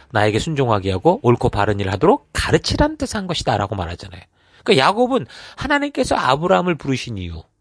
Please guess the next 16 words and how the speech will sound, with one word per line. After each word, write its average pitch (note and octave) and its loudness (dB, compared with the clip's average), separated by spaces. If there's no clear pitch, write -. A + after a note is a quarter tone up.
더 D3+ 6
나아가 C#3 4
모든 C#3+ 2
믿음의 G3+ 0
세대를 F3 0
부르신 B2+ -6
이유를 D3+ 0
잘 D#3+ 0
인식하지 F#3+ -4
못하고 D#3+ -2
계속 A3+ 2
자기식으로 A#3 0
오해를 B2 2
하고 C#3+ -2
있었던 G#2 -4
겁니다. F2 -14